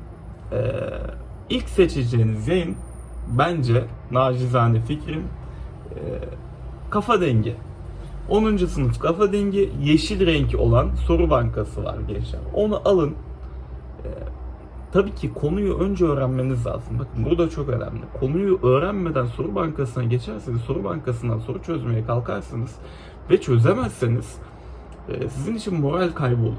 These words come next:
Mora-, moraliniz kırılır gençler. Bundan dolayı da ilk önce konuyu bir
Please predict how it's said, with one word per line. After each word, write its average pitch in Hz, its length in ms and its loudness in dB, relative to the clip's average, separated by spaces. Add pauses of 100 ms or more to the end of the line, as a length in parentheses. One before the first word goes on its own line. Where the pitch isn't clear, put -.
(360)
Mora-, 117 400 6 (140)
moraliniz 175 560 2
kırılır 107 320 -4
gençler. 113 400 -2 (180)
Bundan 185 460 0
dolayı 160 340 0
da 107 180 0 (380)
ilk - 240 -6
önce 131 220 0 (160)
konuyu 180 380 -2
bir - 100 -6